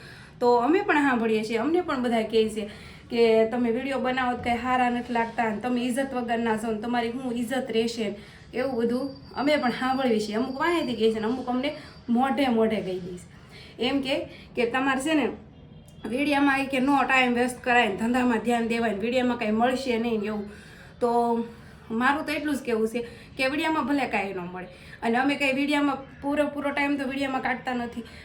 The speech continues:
ફ્રી ટાઇમમાં વીડિયો બનાવું છું. હા, રાત વેઠવી પડે છે, રાતમાં મારે એડિટ ને, એડિટ ને એવું બધું વધી જાય છે, તો રાત વેઠવી પડે છે.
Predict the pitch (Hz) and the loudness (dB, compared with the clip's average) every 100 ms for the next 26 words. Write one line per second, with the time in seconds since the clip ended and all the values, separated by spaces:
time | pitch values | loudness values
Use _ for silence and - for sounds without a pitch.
0 | - - 302 285 269 262 247 254 240 240 | -12 -6 -2 0 -2 -2 -2 -2 -2 0
1 | 240 240 233 226 233 - - 233 294 220 | -2 -2 -4 -8 -10 -12 -8 0 2 4
2 | 247 294 - 330 330 269 226 214 208 208 | 2 2 0 0 0 -2 -2 -2 -4 -4
3 | 202 240 254 277 277 262 269 269 254 262 | -2 -2 -2 -2 -2 0 -2 -4 -6 -4
4 | 240 233 254 262 247 226 220 233 240 226 | -2 -2 -4 -4 -6 -4 -2 0 0 0
5 | 196 202 208 339 - - - - - 220 | -2 -6 -6 -8 -10 -18 -20 -10 2 4
6 | 233 277 - 349 330 254 208 208 208 | 6 4 2 0 2 -2 -4 -6 -6